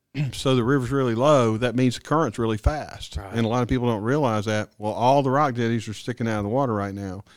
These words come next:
Speaker 1: at about twenty-seven feet. All those rock jetties that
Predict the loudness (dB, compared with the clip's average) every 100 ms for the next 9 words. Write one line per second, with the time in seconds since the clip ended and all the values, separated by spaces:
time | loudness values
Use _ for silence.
0 | _ _ _ _ _ -2 0 -2 -8 -6
1 | -2 -2 -2 -6 -2 -2 -2 -2 -2 -4
2 | 0 2 4 2 -2 _ _ _ -2 0
3 | 2 0 0 -2 -4 -2 -2 0 -4 -6
4 | -6